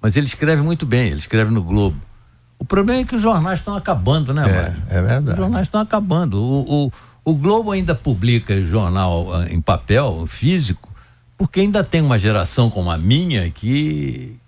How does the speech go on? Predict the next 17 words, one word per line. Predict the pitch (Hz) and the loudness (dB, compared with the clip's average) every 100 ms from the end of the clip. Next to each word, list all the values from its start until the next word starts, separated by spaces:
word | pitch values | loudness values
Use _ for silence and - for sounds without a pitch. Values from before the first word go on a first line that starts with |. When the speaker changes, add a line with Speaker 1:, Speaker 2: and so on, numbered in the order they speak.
| _ | _
Speaker 1:
que | - | -8
faz | 147 147 131 | -4 -2 -2
questão | 165 120 147 151 | 0 0 2 2
de | 143 | 2
ler | 127 | 0
o | 147 | 2
jornal, | 120 95 78 107 113 | 0 0 0 2 0
de | 80 | -2
pegar | - 80 101 | -2 0 0
no | 95 | 0
jornal. | 80 73 69 92 104 92 | -2 -2 0 0 0 0
Eu | 98 123 | -4 -4
sempre | - 185 175 | -4 -2 -2
adorei | 147 127 92 135 123 - - - | 0 2 2 0 -2 -6 -14 -8
cheirar | - 147 117 139 | 0 2 4 2
o | 123 | 2
jornal, | 95 69 85 110 104 90 | -2 -2 -2 -2 -2 -6